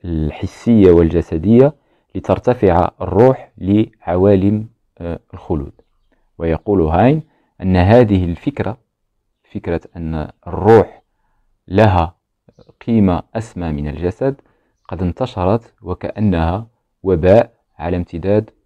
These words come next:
كل ال-، ال-، العصر الوسيط. ويحكي قصة، آه، يحكي الكثير من القصص هنا التي، آه، لها، آه، رمزيتها فيما يخص،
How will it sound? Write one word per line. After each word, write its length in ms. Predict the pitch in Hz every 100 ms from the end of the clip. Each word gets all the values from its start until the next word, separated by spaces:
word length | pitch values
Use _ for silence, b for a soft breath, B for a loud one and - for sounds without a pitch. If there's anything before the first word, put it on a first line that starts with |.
| _
كل 320 | - 110 113 113 _ 87
ال-، 360 | 85 - -
ال-، 140 | 80 - _ -
العصر 480 | 156 - - 107 110 _ 87
الوسيط. 420 | 82 80 - - _ _ _ _ _ _ _ _ -
ويحكي 600 | 82 101 - - 110 120
قصة، 460 | - 104 _ 95 - -
آه، 320 | 80 76 76 - _ _ _ _
يحكي 280 | 98 - -
الكثير 400 | 95 90 - 120
من 140 | 95
القصص 480 | 82 - 95 82 78
هنا 160 | 85 90
التي، 480 | 78 76 98 98 - _ _ _ -
آه، 200 | 78 -
لها، 420 | 95 92 82 82 - _ _ _
آه، 420 | 78 71 - -
رمزيتها 680 | 92 92 85 92 101 85 85
فيما 340 | - 87 82 80
يخص، 480 | 76 98 95 _